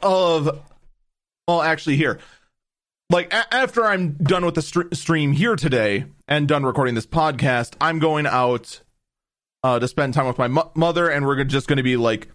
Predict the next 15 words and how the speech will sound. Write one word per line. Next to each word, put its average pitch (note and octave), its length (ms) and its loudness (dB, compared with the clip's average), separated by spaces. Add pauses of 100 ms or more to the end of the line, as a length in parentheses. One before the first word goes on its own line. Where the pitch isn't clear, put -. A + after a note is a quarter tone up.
(160)
teleconferencing D#3 1300 0
the C3 280 0
entire A#2+ 520 0
Easter G#2+ 600 0 (300)
get-together C#3 480 0
we A2 80 2
normally G#2+ 300 0
have G#2 160 0
every F3+ 240 0
year. F#2 260 -2 (2250)
And D3 140 0
it D#3 60 2
was D3+ 160 2
my D3+ 320 0
aunt, B3+ 460 -2